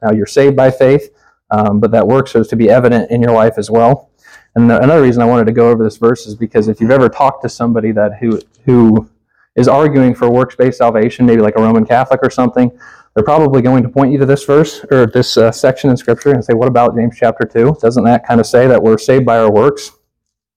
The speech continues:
So let's read James chapter two. We're gonna start in verse fourteen, and let's see what it says. Um, let me get to it first. So in verse fourteen,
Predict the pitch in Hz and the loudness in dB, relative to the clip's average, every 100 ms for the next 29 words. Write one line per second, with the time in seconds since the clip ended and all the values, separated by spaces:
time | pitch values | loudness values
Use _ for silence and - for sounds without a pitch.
0 | - - 139 120 160 175 135 127 113 120 | -20 -4 -2 0 2 2 2 0 0 -4
1 | - 131 143 135 160 143 143 - 135 - | 0 2 2 0 0 2 0 0 -2 -2
2 | 113 117 127 _ _ _ _ _ _ _ | -2 -2 -4 _ _ _ _ _ _ _
3 | _ - 113 113 117 - - - - 190 | _ -6 0 0 0 -2 -10 -14 -4 2
4 | 175 143 - 123 - - - - - - | 2 2 2 0 -2 -8 -12 -10 -12 -14
5 | _ _ _ - - _ - 113 113 113 | _ _ _ -20 -20 _ -2 0 0 0
6 | 113 113 - _ _ _ _ _ _ _ | 0 -2 -12 _ _ _ _ _ _ _
7 | _ - 117 - 101 - - - 131 - | _ -16 -10 -6 -6 -4 -4 0 -2 -2
8 | - _ - _ _ _ _ _ _ - | -12 _ -20 _ _ _ _ _ _ -20
9 | - - - - 185 - _ _ - - | -20 -20 -12 -10 -10 -14 _ _ -12 -12
10 | - _ _ _ 120 123 147 147 151 147 | -14 _ _ _ 0 2 2 0 0 0
11 | 123 107 - | 0 -2 -6